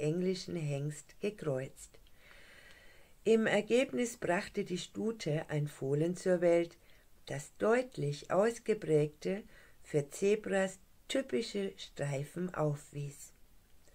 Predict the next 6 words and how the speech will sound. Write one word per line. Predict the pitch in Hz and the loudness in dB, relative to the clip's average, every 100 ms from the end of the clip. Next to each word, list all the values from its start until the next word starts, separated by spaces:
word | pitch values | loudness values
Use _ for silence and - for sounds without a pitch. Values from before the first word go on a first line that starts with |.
| - - - - - - - | -20 -20 -20 -20 -20 -16 0
Lord | 147 147 151 | 4 6 4
Morton | 156 139 135 160 - 226 233 247 - - - - - | 0 0 2 2 0 -4 -4 -6 -14 -20 -20 -20 -20
selbst | - - 220 226 - - | -6 2 2 2 -2 -2
gab | 196 190 | 0 0
diesem | 196 208 202 185 180 | -2 -2 0 -2 -2
Phänomen | - 160 160 151 147 135 143 165 | -2 0 2 0 0 -2 -2 -4